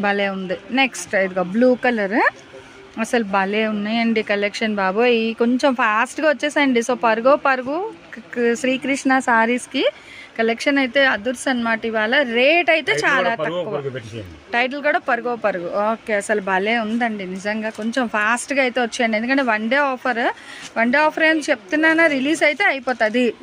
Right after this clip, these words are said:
Speaker 1: ఇదిగో ఇది నాలుగు వందలే. అదిగో ఏదైనా నాలుగు వందలేనండి నిజంగా. భలే ఉన్నాయి చీరలు అయితే.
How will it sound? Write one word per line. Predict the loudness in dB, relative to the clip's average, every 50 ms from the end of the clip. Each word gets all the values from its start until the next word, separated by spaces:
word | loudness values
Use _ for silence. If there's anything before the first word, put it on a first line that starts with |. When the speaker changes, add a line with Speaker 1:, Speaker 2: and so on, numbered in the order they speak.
| -2 0
Speaker 1:
ఇదిగో | 0 2 2 2 0 0 -2 -8 -20 -20 -20 -20 -20 -20 -20 -20 -20 -20 -20 -20 -20 -20 -20 -20 -20 -20 -20 -20 -20 -20 -20 -20 -20 -20 -20 -20 -20 -20 -20 -20 -16 -6 -2 0
ఇది | 2 2 2 4 4
నాలుగు | 4 4 2 0 -4
వందలే. | -4 -4 -6 -6 -8 -8 -10 -14 -20 -20 -20 -18 -10 -4 -2 0
అదిగో | 2 4 4 4 6 6 6 6
ఏదైనా | 6 6 6 4 4 2 2 0 0 0 -2 -2 -2 -2 -2 -2
నాలుగు | -2 -2 -4 -6 -6 -6
వందలేనండి | -6 -6 -6 -6 -6 -6 -6 -6 -8 -10 -10 -10 -8 -8 -8
నిజంగా. | -6 -4 -4 -4 -4 -4 -6 -6 -6 -4 -2 0
భలే | 0 2 2 0 0 0
ఉన్నాయి | 0 2 2 0 0 0
చీరలు | -2 0 0 0 0 0 0 -2
అయితే. | -2 -2 -2 -2